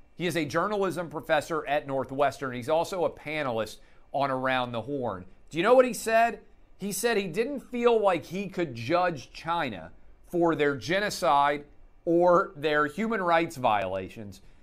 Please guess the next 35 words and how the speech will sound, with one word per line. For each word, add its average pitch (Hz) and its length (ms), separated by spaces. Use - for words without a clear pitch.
because 165 500
the 170 100
United 208 520
States 165 480
has 151 380
issues 160 520
with 135 300
policing 190 800
and 165 240
also 151 560
with 127 340
voting 139 340
rights 101 400
issues. 92 460
Let 170 80
me 208 80
repeat 196 320
that. - 200
E 262 200
S 277 180
P 226 260
N, 147 360
one 170 240
of 233 180
their 214 200
panelists, 131 640
who 175 180
also 220 420
is 180 140
employed 190 520
as 151 180
a 151 140
journalist 196 680
at 180 160
Northwestern, 151 800